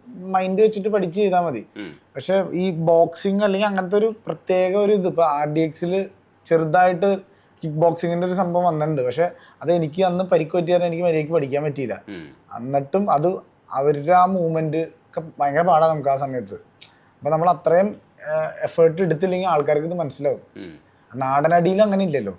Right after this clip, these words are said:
Speaker 2: ഉം, ഉം.
Speaker 1: കൊറിയോഗ്രാഫി എന്താണോ അത് ഭംഗിയായിട്ട് ചെയ്താൽ തന്നെ അതിനൊരു വൃത്തി ഉണ്ടാവും. പക്ഷേ ഈ ബോക്സിങ്ങിൽ വന്നിട്ട് നമ്മൾ, ഏഹ്, അതിൻ്റെതായ ഓരോ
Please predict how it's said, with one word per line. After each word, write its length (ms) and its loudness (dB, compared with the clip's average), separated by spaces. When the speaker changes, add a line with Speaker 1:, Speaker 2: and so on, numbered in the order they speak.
Speaker 2:
ഉം, 200 -14
ഉം. 60 -4
Speaker 1:
കൊറിയോഗ്രാഫി 600 2
എന്താണോ 340 2
അത് 160 2
ഭംഗിയായിട്ട് 460 0
ചെയ്താൽ 300 2
തന്നെ 160 0
അതിനൊരു 420 0
വൃത്തി 320 -2
ഉണ്ടാവും. 280 0
പക്ഷേ 280 -6
ഈ 20 -6
ബോക്സിങ്ങിൽ 640 2
വന്നിട്ട് 300 -4
നമ്മൾ, 280 -2
ഏഹ്, 220 0
അതിൻ്റെതായ 440 2
ഓരോ 180 4